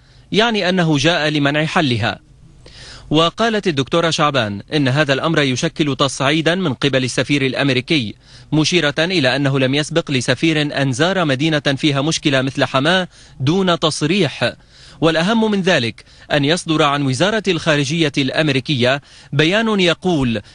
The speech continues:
إن السفير موجود في حماة وأنه يعتزم البقاء حتى يوم الجمعة.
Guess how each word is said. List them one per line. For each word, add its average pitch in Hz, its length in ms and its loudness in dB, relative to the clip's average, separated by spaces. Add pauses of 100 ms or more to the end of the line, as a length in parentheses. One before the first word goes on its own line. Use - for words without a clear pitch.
(100)
إن 165 160 2
السفير 196 520 0
موجود 165 500 0
في 156 160 0
حماة 151 420 0 (240)
وأنه 156 380 0
يعتزم 185 560 0
البقاء 147 520 2
حتى 147 320 -2
يوم 147 200 0
الجمعة. 123 720 -2